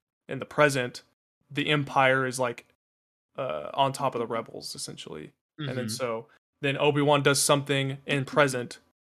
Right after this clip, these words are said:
Speaker 1: So then in the sparring match, he does, like, this trick. He's like, uh, you know, "You should have been more fo-, you shouldn't be so focused on this," teaching him a lesson,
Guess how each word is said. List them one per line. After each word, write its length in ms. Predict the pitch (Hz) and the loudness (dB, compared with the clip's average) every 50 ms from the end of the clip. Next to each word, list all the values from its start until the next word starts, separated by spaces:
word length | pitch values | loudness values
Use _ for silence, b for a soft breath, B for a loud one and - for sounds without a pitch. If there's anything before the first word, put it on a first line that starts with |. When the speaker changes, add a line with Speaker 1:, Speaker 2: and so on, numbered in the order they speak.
| _ _ - | _ _ -4
Speaker 1:
So 120 | - 151 | -2 0
then 160 | 143 143 143 143 | 2 2 2 2
in 80 | 139 135 | 2 0
the 60 | 127 | -2
sparring 420 | - - - 151 147 139 139 139 135 | -4 0 2 4 6 6 4 2 0
match, 240 | 127 123 123 117 - | -4 -4 -4 -6 -8
he 120 | - 143 | -6 -4
does, 160 | 143 139 131 | -4 -2 -2
like, 140 | 135 127 - | -4 -4 -6
this 140 | - 131 - | -4 -4 -4
trick. 600 | - - - - - 147 135 123 117 - - - _ _ _ _ _ _ _ | -2 -2 -4 -4 0 0 0 0 0 -4 -12 -20 _ _ _ _ _ _ _
He's 140 | 147 135 131 | -14 -10 -8
like, 160 | 123 120 - | -8 -8 -8
uh, 100 | - - - _ _ _ _ _ | -10 -16 -18 _ _ _ _ _
you 120 | - - | -20 -16
know, 220 | - 80 78 - - _ _ _ | -14 -14 -16 -16 -18 _ _ _
"You 80 | 156 139 | -10 -8
should 160 | - 160 143 | -8 -6 -4
have 60 | 143 | -4
been 60 | 143 135 | -4 -4
more 140 | 135 131 | -6 -6
fo-, 220 | 131 - - 147 - | -8 -6 -8 -8 -6
you 160 | 170 143 143 | -6 -6 -4
shouldn't 200 | 135 180 165 139 | -2 -2 0 0
be 60 | 139 | -2
so 140 | 135 151 139 | -2 -2 -4
focused 380 | 143 - 147 135 135 135 - 127 | -2 -2 -2 -2 -2 -4 -6 -6
on 120 | 120 131 | -4 0
this," 440 | 139 143 139 135 131 - - - - - _ _ _ | 2 4 4 4 2 0 -4 -6 -8 -14 _ _ _
teaching 260 | - 156 131 139 135 | -8 -6 -6 -6 -6
him 140 | 135 131 127 | -6 -6 -8
a 40 | 120 | -6
lesson, 480 | 120 120 120 - - 117 117 - 135 | -6 -6 -6 -6 -8 -12 -14 -16 -20